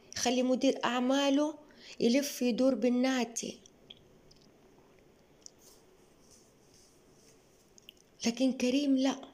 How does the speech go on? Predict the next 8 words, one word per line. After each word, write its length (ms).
عمركم 600
شفتوا 440
كريم 500
أو 120
سمعت 440
إنه 120
رفع 280
قضية 640